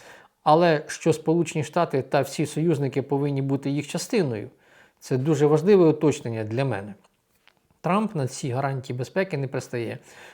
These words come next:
Він наполягає на тому, як ще й під час виборчої кампанії, що за безпеку в Європі має відповідати Європа. За безпеку України має відповідати Європа і Україна. А він буде просто присутній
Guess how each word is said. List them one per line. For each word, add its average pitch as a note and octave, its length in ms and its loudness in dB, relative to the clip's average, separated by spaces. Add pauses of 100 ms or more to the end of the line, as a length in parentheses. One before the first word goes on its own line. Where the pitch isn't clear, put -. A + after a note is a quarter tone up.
(120)
Він D3+ 120 2
наполягає C3+ 480 0
на C3 140 -4
тому, G3 320 2 (180)
як G3+ 200 -2
ще - 200 -6
й - 20 -2
під B2+ 180 -8
час D#3 200 -4
виборчої D#3 380 0
кампанії, D3+ 520 -2
що A#2+ 340 -6 (400)
за D3 160 2
безпеку D#3+ 480 0
в C3 60 -2
Європі F3+ 460 0
має F3 260 0
відповідати C3 800 -4 (200)
Європа. B2+ 640 0
За C3 180 2
безпеку E3 480 -2
України E3+ 640 -2
має D3+ 280 -2
відповідати B2+ 760 -4 (480)
Європа C#3+ 640 0
і E3 100 2
Україна. A2 600 -4 (500)
А C3+ 160 2
він A#3 280 -2
буде E3 300 0
просто F3+ 360 -2
присутній C#3 680 -4